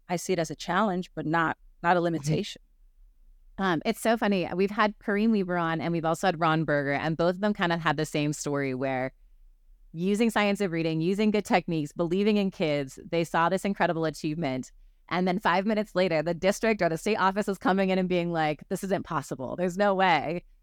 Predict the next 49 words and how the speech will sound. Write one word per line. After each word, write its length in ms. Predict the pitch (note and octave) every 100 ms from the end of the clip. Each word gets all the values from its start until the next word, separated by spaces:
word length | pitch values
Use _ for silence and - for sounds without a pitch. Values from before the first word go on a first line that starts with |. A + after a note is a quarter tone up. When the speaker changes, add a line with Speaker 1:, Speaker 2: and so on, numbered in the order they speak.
| -
Speaker 2:
And, 140 | G#3+
and, 300 | G#3+ A3 A3 -
and 120 | B3
you 60 |
can 160 | D4+ C#4
just 160 | C#4 -
see 140 | C#4
the 100 | A#3
difference 260 | G#3+ A3 G#3
between 200 | A3 F3+
the 60 |
heart 200 | F#3+ F#3+
of 60 | F3
a 60 |
teacher 320 | - F3+ E3 D#3+
and 120 | D3
the 60 | D#3
heart 180 | E3
of 120 | D#3+ D3+
a, 260 | C#3+ C#3+
you 140 | C#3+ F3
know, 140 | C3
someone 340 | - F#3 F#3 E3+
else, 400 | D#3+ C3+ C#3+ E3+
is 100 | D3+
that 260 | D3+ C3
a 40 | F3+
teacher 280 | A#3+ - A#3+
was 100 | G3+
like, 100 | G#3+
"Of 140 | -
course 240 | - F4+
they 140 | A#3+ C#3
were 100 | C#3
capable. 500 | C#3 B2+ C3 B2 B2+
Of 220 | D#3+ -
course 220 | G3+ G3+
they 140 | F3 D#3+
could 120 | -
Speaker 1:
That's 80 | A2+
Speaker 2:
always 300 | C3+ B2+ C3
Speaker 1:
right. 160 | C#3+
Speaker 2:
do 180 | C3+ B2+
this." 400 | G#2 C#2+ - - _ _ - - -
Um, 400 | D3 C3 B2+ -
so 140 | G3
I 80 | G3+
love 200 | G3 G3
that. 140 | F3